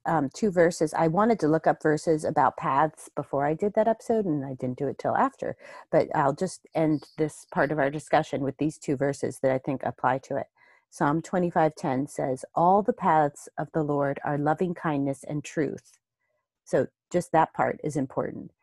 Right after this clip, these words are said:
If we're on that straight path of God, it's going to be a path of loving kindness and, and truth. But then it says,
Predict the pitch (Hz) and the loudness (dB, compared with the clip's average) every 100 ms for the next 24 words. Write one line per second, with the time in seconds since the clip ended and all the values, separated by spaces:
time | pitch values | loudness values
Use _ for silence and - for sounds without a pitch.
0 | _ _ - 165 175 185 240 180 - - | _ _ -12 0 4 6 6 4 2 -2
1 | 127 - 151 120 135 127 127 - 147 - | -2 0 0 0 -2 0 0 -2 -6 0
2 | 175 170 147 147 - 127 131 - 127 143 | 0 0 -2 -2 0 -2 -2 -10 -4 -2
3 | 143 135 - 147 143 156 - 143 - _ | -2 -4 -2 -2 -2 -8 -10 -12 -14 _
4 | 185 196 175 - - - - _ _ _ | 0 2 0 -8 -10 -8 -10 _ _ _
5 | _ _ _ - - _ _ 165 143 160 | _ _ _ -20 -20 _ _ 2 4 4
6 | 156 - 131 135 | 2 2 2 2